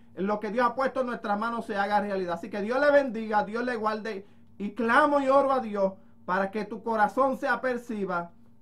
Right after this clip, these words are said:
para el día del arrebatamiento de la iglesia. Así que te bendigo en el nombre de Jesús. Amén. Nos puede llamar si desea al nueve cero cinco, dos uno seis, nueve cero cinco,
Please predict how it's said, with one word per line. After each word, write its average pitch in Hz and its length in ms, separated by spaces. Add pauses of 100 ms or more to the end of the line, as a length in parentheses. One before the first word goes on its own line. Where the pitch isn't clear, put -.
para 190 260
el 175 160
día 202 520 (280)
del 196 300
arrebatamiento 190 1120
de 170 100
la 165 80
iglesia. 160 300
Así 233 160
que 254 120
te 233 140
bendigo 202 800 (340)
en 196 200
el 190 180
nombre 226 440
de 214 100
Jesús. 180 580 (320)
Amén. 180 440
Nos 170 140
puede 254 220
llamar 240 460
si 247 100
desea 214 340
al 196 100
nueve 220 260
cero 202 340
cinco, 214 520 (120)
dos 202 240
uno 247 240
seis, 233 240
nueve 220 240
cero 214 260
cinco, 196 500